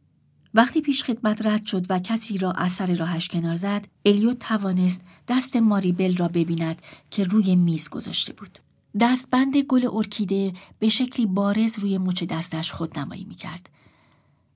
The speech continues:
الیوت در حالی که نمی‌خواست ماریبل را از نظر گم کند، از روی دوشش به لیلا گفت: «اونهاش.» و بی آنکه منتظر تشویق و حمایت لیلا بماند،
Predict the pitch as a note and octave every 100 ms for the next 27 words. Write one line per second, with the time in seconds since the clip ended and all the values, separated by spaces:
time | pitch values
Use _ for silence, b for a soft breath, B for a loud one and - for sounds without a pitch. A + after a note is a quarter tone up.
0 | _ F#3+ G3 G#3 - G3 F3+ G#3 F#3+ G3+
1 | A3 A#3+ A3+ G#3+ F#3+ F#3+ F3+ F3 F3 E3+
2 | E3+ E3+ - F3+ F3+ E3 C#3+ - - E3
3 | F3 F#3 G#3+ G#3+ - - F#3 F#3 G3 G3
4 | F#3 A#3 A#3 A#3+ A3+ - F#3+ F3+ E3 E3
5 | E3 E3+ F3 F3+ - _ _ _ - A3
6 | F3 F3+ G3 - - - _ _ G3+ G3
7 | G#3 - C4 C4 B3+ A#3 A3 A3 G#3+ G#3+
8 | G#3+ F#3 - G#3+ F#3 F#3 F3+ F#3+ F#3 F3+
9 | F3 E3+ E3 E3 E3+ E3+ F3 G#3